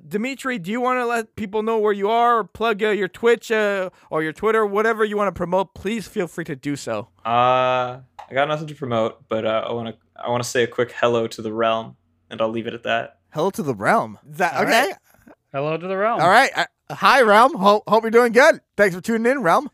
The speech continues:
Speaker 1: <laughs>
Speaker 2: Cheers.
Speaker 1: Okay. Cheers. All right. And Hotshot, uh,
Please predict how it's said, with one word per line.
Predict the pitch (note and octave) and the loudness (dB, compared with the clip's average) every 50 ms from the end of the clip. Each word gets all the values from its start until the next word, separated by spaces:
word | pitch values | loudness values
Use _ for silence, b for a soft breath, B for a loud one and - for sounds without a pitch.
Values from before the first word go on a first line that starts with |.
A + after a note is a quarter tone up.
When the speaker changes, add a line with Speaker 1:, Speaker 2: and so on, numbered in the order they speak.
| _ | _
Speaker 1:
<laughs> | - D3 C#5+ C#5 C5 C5 B4+ C5+ C4 - - D4 - - - - - - A3+ - - | -4 -4 -2 -2 -4 -2 2 2 2 2 2 -2 -4 -6 -8 -8 -6 -8 -8 -8 -8
Speaker 2:
Cheers. | - - - A#2+ A#2+ A#2+ A#2+ A#2+ A#2+ - - B B B B B - - | -8 -6 -4 -2 -2 -2 -4 -6 -10 -14 -18 B B B B B -2 0
Speaker 1:
Okay. | F#3+ G3+ A3 B3 C#4+ C#4+ B B B B B _ | 0 2 2 0 0 0 B B B B B _
Cheers. | _ - F3+ D#3 D3+ D3 C#3 - - - | _ -6 -4 -4 -4 -4 -6 -10 -2 2
All | F3+ F#3 | 2 2
right. | F#3 E3 | 4 2
And | E3 F#3 F3+ | 0 0 2
Hotshot, | - A3+ A#3+ A#3+ - - B3 G#3 F#3+ F3+ - | 4 4 4 4 4 4 4 6 6 4 4
uh, | - E3 E3+ E3+ E3 E3 D#3+ D#3 | 4 4 6 6 6 4 2 0